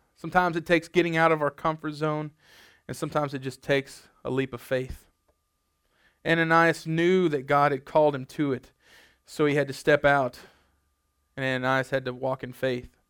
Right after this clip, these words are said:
I think it's, uh, I think faith is shown the most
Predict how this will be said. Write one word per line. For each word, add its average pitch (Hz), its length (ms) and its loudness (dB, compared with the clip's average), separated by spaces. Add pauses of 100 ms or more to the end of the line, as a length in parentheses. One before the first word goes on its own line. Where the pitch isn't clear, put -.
(1600)
I 135 100 -2
think 165 260 0
it's, 156 220 -2
uh, 143 180 4 (1000)
I 151 80 -6
think 175 180 -2
faith 170 340 4
is 151 100 0
shown 165 280 2
the 147 40 -2
most 143 480 0